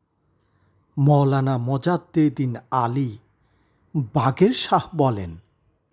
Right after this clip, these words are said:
"সুফি এমন একজন ব্যক্তি,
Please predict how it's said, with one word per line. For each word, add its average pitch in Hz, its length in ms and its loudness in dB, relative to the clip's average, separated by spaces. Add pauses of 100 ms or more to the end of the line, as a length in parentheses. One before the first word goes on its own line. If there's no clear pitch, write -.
(260)
"সুফি 247 500 2 (140)
এমন 165 420 0
একজন 151 440 0
ব্যক্তি, 110 640 -6